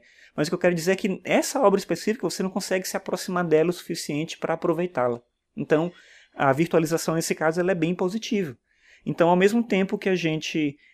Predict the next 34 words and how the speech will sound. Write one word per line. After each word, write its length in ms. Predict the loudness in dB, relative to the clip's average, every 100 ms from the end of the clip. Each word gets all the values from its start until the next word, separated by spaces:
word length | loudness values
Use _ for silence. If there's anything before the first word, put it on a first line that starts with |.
| _
tem 220 | 2 4
esse 200 | 2 2
isolamento 840 | 2 6 6 6 4 2 2 -6 -8 _ _ _
com 260 | -2 2 2
a, 360 | 2 0 -2 -8 _ -2
a 100 | 0
virtualização, 960 | 0 2 4 4 2 0 0 2 0 -4 _ 0
a 120 | 2
gente 340 | 2 -2 -4
tem 160 | -2 0
também 220 | 2 0
que 60 | -2
pensar 360 | -4 0 0 2
até 160 | 0
que 120 | -4
ponto 260 | -2 0 2
a 40 |
experiência 560 | -2 0 0 2 0 -4
social 460 | -4 -4 0 2 2
é 40 |
uma 100 | 0
experiência 480 | -2 -2 -2 -4 -6
estética. 480 | -2 0 0 -4 -20 _ _ _ _ _
Mas 500 | 2 4 2 -2 -2 2
a 40 |
experiência 440 | 2 2 2 0 -4
social 300 | -2 2 2
é 20 |
importante 500 | 2 0 0 -2 -2
por 200 | 2 4
outros 200 | 4 0
motivos, 440 | -2 0 -2 -2
pelo 240 | -2 -2 2
próprio 480 | 4 4 4 0